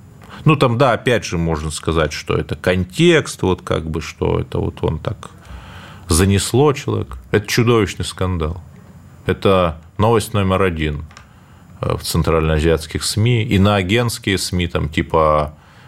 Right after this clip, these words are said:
признанного иноагентом канала «Настоящее время», это всячески раскручивают. То есть просто подарок сделал, просто подарок. И, понимаете, даже Украину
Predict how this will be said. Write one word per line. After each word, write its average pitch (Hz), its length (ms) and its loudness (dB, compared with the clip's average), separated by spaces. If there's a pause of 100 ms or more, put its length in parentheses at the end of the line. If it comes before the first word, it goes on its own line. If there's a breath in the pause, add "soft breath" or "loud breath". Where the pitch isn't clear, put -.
(120)
признанного 82 480 2
иноагентом 78 680 0
канала 78 300 0
«Настоящее 76 540 -2
время», 92 460 2
это 85 160 -4
всячески - 420 -6
раскручивают. 85 840 -6
То - 100 -8
есть - 120 -16
просто 123 300 0
подарок 107 540 0
сделал, 73 320 -10 (240)
просто 104 280 0
подарок. 90 440 -4 (1900 loud breath)
И, 113 100 6
понимаете, 110 920 4 (160)
даже 120 600 0
Украину 123 880 0